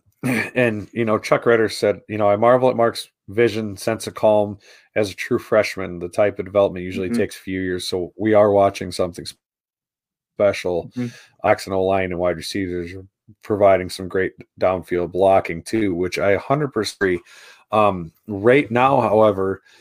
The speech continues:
Speaker 1: I don't think we wanna lean on having Mark have to air it out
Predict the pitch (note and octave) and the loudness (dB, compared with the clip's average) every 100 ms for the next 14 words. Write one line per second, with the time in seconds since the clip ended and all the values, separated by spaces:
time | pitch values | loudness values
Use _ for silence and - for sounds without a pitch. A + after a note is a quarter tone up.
0 | _ - G2+ A#2 A2+ - - A#2 - A2+ | _ -6 0 2 2 0 -4 -4 0 2
1 | G#2+ G#2+ G#2+ F#2 G2+ G#2 G#2 - F#2+ F#2+ | 2 2 0 -2 -4 -4 -6 -8 -4 -4
2 | F2+ F#2 G2+ F#2+ F#2 F2+ E2+ E2+ F2+ - | -4 -2 -2 -2 -4 -6 -4 -2 -2 -4
3 | - _ _ _ _ _ - F#2+ F2 - | -20 _ _ _ _ _ -2 0 0 -2
4 | F#2 F#2+ F2+ G#2+ G2 F2+ | 0 2 4 6 4 2